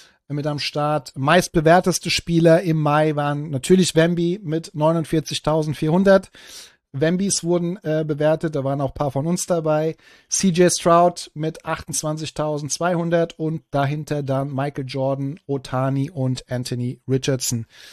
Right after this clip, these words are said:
die da, ähm, ja, mit am meisten bewertet wurden im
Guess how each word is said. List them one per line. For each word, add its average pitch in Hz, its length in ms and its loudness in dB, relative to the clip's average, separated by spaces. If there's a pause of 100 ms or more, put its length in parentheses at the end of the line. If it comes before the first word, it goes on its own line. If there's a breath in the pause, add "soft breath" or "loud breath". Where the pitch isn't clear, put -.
(220 loud breath)
die 135 100 -6
da, 131 400 -2
ähm, 120 480 -6 (120)
ja, 120 200 -12 (160)
mit 139 360 -6
am 117 120 -6
meisten 131 360 -4
bewertet 127 440 -8
wurden 123 420 -6 (800 soft breath)
im 165 360 2